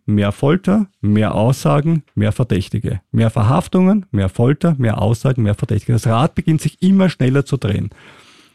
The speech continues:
Hasendorfer wird nach Salzburg gebracht, weiter verhört und sagt das, was die Befrager wirklich hören wollen. Bei einem Hexentanz seien über eintausend Menschen dabei gewesen.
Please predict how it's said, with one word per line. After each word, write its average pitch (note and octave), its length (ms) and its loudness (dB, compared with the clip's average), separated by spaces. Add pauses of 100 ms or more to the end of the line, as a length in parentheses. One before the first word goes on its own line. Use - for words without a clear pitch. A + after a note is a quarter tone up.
(120)
Hasendorfer F#3+ 580 2
wird E3+ 120 0
nach D3+ 100 0
Salzburg D#3 460 0
gebracht, C#3+ 460 -2
weiter C3+ 260 0
verhört C#3 300 0
und F3 120 0
sagt - 300 -4
das, B2 260 0
was D#3 140 2
die D3+ 100 -2
Befrager A#2+ 520 0
wirklich B2+ 300 -2
hören G#2+ 260 0
wollen. F#2+ 260 -2 (420)
Bei C3 80 0
einem C#3+ 160 2
Hexentanz E3 880 0
seien C3+ 260 2
über F#3 440 0 (220)
eintausend D3+ 1080 0
Menschen B2 420 0
dabei G#2 280 -2
gewesen. G2+ 500 -2